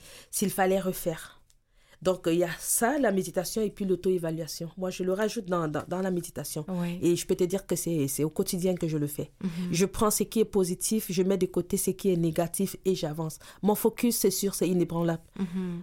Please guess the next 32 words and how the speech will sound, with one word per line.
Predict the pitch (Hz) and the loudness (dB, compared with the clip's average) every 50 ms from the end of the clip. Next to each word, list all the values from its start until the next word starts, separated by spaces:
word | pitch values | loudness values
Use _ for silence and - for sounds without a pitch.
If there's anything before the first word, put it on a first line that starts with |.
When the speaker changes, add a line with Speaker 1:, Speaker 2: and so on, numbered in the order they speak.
| - - - | -12 -6 0
Speaker 1:
Et | - 170 170 160 160 160 156 | 2 4 4 4 4 2 2
je | 156 170 | 2 2
le | 170 175 175 | 4 4 4
recommande | 180 190 180 - 180 185 190 190 | 2 2 2 2 2 2 4 2
d'ailleurs | 185 170 170 175 175 175 175 | 2 2 2 2 0 0 0
aux, | 170 170 165 170 190 156 - - | 0 -2 -2 -2 -2 -4 -4 -4
aux | 156 156 170 | -4 -2 -2
autres | 175 - | -4 -2
personnes, | - 190 190 - - 240 214 180 | -2 -4 -2 0 0 0 2 2
à, | - 180 | 2 2
Speaker 2:
Ouais. | - - | 2 0
Speaker 1:
à | 117 104 - | 0 -2 -4
toutes | - - 175 - | -6 -10 -14 -6
d'autres | 165 175 175 - - | -4 -4 -4 -4 -6
personnes. | 175 160 - - 208 220 262 269 - _ _ _ _ _ - | -6 -6 -4 -4 -4 -4 -4 -6 -10 _ _ _ _ _ -2
Je | 160 180 | 0 2
m'inspire | 180 175 175 - - - 196 185 170 | 4 4 2 2 0 0 2 2 2
aussi | 165 - - - 170 170 170 160 - | 0 -2 -4 -4 -2 -4 -4 -4 -4
des, | 156 147 | -4 -4
des, | 147 120 123 | -2 -2 -4
des | 143 143 | -4 -4
Speaker 2:
Puis, | - 170 151 - 226 | -4 -2 -2 0 0
Speaker 1:
personnes, | 160 151 | 2 0
Speaker 2:
puis | 147 147 | 0 2
tu, | 143 135 | 2 2
Speaker 1:
euh, | 123 123 - - - | 2 0 -2 -6 -8
Speaker 2:
tu, | - - 214 214 196 - - - - - - _ _ _ _ _ - - - | -4 0 0 0 0 -2 -8 -16 -20 -20 -20 _ _ _ _ _ -2 0 2
euh, | 208 196 | 2 2
c'est, | - - - - 196 - | 0 0 0 -2 -4 -4
de | 185 175 208 | -2 -2 0
façon | 202 214 208 - 240 | 0 2 0 2 2
systématique, | 233 - - 247 226 - - 226 214 220 226 240 240 - - 269 262 | 2 2 2 2 0 0 0 0 0 0 0 0 -2 -2 -4 -4 -4